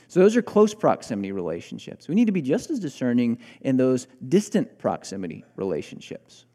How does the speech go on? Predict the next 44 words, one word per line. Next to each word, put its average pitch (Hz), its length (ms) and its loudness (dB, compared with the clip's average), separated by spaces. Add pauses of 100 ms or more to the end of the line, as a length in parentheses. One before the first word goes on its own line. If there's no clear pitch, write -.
(600)
And 143 80 2
when 160 100 6
we 160 80 6
talk 202 240 4
about 160 400 6
distant 185 400 2
proximity, 151 640 2
we're 117 120 0
talking 208 340 -2
about 139 180 4
the 135 60 -2
voices 123 580 0
that 131 120 -6
every 170 220 -2
single 185 300 -2
one 143 160 0
of 131 80 -6
us 117 160 -4
listens 127 540 -2
to, 107 260 -4
and 127 120 2
yet 131 300 0 (320)
these 170 140 2
are 175 60 0
not 170 180 0
people 180 320 0
we 139 100 2
see 170 200 -6
face 107 280 -4
to 104 60 -10
face. 104 400 -4
They 127 120 -4
probably 147 340 0
don't 92 180 -6
know 95 140 -6
we 92 160 -6
exist, 92 540 -6
and 101 100 -6
we 127 80 0
will 135 100 -2
probably 180 460 -2
never 180 220 -4
meet 220 200 -4
them. - 200 -20